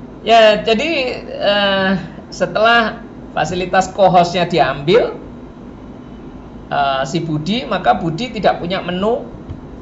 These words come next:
eh, wewenang untuk ngelola, eh, meeting lagi,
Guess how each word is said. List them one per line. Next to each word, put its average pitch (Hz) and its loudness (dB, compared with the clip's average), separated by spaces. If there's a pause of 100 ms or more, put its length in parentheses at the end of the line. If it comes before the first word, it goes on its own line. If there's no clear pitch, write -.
(140)
eh, 147 4
wewenang 180 0
untuk 185 2
ngelola, 165 0 (560)
eh, 139 -6
meeting 180 -4
lagi, 202 0